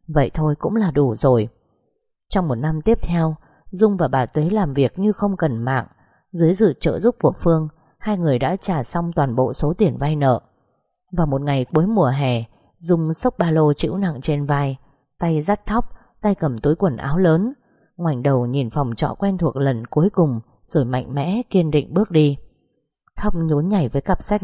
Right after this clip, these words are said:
đã sởn mép trên vai, tíu tít như chim di. "Đến Hà Nội, mẹ phải giữ lời là cho con được uống nước xấu,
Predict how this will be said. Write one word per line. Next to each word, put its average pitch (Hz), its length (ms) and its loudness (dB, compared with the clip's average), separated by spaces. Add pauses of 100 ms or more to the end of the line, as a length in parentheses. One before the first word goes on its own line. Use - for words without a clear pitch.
đã 160 160 -2
sởn 139 320 -2
mép 196 180 0
trên 165 220 0
vai, 151 300 0 (380)
tíu 156 200 2
tít 233 220 0
như 185 260 2
chim 160 280 0
di. 151 340 0 (640)
"Đến 170 200 2
Hà 202 160 0
Nội, 131 280 2 (380)
mẹ 160 160 0
phải 143 160 2
giữ 156 200 0
lời 202 220 2
là 131 100 2
cho 175 140 -2
con 180 220 -2
được 156 120 -2
uống 156 200 -2
nước 254 180 2
xấu, 185 380 2